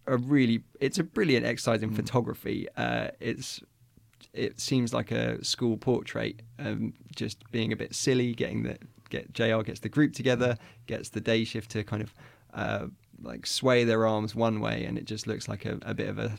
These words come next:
Speaker 1: say cheese moment, and then gets the other shift to do it the other way. And then once they're pasted on the wall, this idea of them reaching together
Speaker 2: Mm.
Speaker 1: and, uh, a community bonding who never really share any time
Speaker 2: Mm.
Speaker 1: suddenly feel together.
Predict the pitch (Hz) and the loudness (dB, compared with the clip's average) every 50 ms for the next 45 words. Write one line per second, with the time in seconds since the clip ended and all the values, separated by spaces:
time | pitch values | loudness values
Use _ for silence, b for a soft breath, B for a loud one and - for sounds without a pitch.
0 | - - - - 117 110 107 - 117 113 107 - 110 104 107 107 104 107 110 - | -10 -12 -8 -6 -4 -4 -2 -2 -2 -2 0 0 0 -2 0 0 -2 -2 -4 -6
1 | - - - 107 107 107 104 101 - - - - 113 107 107 107 110 - - 110 | -6 -6 -6 -4 -2 -2 -4 -4 -6 -8 -6 -2 -2 0 0 0 -2 -4 -6 -8
2 | - - - - 113 110 - - - 117 117 110 110 107 107 - - - 120 135 | -6 -6 -6 -4 -2 -4 -4 -2 -2 0 0 0 0 -2 -2 -2 -2 -2 0 0
3 | 139 139 135 120 - - 117 113 - - 131 127 120 - - - - 110 110 110 | 0 0 0 -2 -2 -4 -6 -6 -4 -2 -2 -2 -2 -4 -6 -4 -2 -2 0 0
4 | 107 117 135 139 127 117 107 110 - - 117 110 - 120 120 117 113 107 - 117 | 0 0 0 2 2 2 0 -2 -2 -2 -2 -2 0 2 2 2 2 2 0 0
5 | 110 113 110 107 110 123 123 117 - - - 113 110 - 110 104 107 117 117 110 | 0 0 0 2 2 2 2 2 0 -2 -4 -4 -4 -4 -4 -2 0 2 2 2
6 | 107 104 107 107 107 107 110 B B B B B B - 110 104 104 101 - - | 2 0 0 0 -2 -2 -4 B B B B B B -2 0 0 0 0 -2 -6
7 | - - 127 - - - 123 135 156 170 160 131 113 - 123 117 - 127 127 135 | -6 -6 -6 -4 0 4 6 6 6 6 6 4 2 2 0 0 2 4 4 4
8 | 139 120 120 117 117 101 113 113 117 120 131 143 143 135 120 120 120 117 117 117 | 4 2 2 0 0 0 2 2 4 4 4 2 2 2 2 0 0 2 2 0
9 | 113 117 - - 127 120 117 120 - - 120 123 123 123 117 117 - - 147 151 | 0 0 -2 -2 0 0 0 -2 -2 -2 0 0 2 2 0 -2 -4 -2 -2 -2
10 | 135 123 - 117 120 110 113 - 120 120 117 113 117 - - 113 107 104 - 120 | 0 0 -2 -2 -2 -4 -4 -2 0 0 0 0 -2 -2 -2 -4 -4 -4 -4 -4
11 | - - 127 127 113 113 - | -4 -2 -2 -2 -2 -4 -6